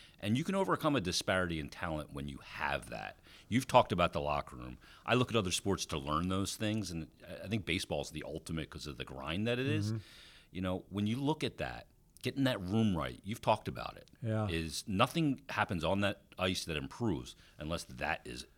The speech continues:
Speaker 1: together.
Speaker 2: And, and, and, and as we,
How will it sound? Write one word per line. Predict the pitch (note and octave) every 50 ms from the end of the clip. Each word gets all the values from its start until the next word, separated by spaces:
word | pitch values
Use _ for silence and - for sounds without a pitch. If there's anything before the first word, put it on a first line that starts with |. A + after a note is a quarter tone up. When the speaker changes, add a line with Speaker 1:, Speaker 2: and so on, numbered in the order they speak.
| - -
Speaker 1:
together. | - D#2 - D#2 D#2+ D2+ - - - - -
Speaker 2:
And, | - B2 B2 -
and, | B2 A#2+ A#2+ A#2 A2+ A#2 - - - - - - - - -
and, | A2+ A2+ A#2
and | A2+ A2+ A#2
as | A2+ A2 G2+ G2
we, | G#2+ A2+ B2+ D3 D#3 D#3 D#3 C#3+ C#3 B2 G2+ F#2+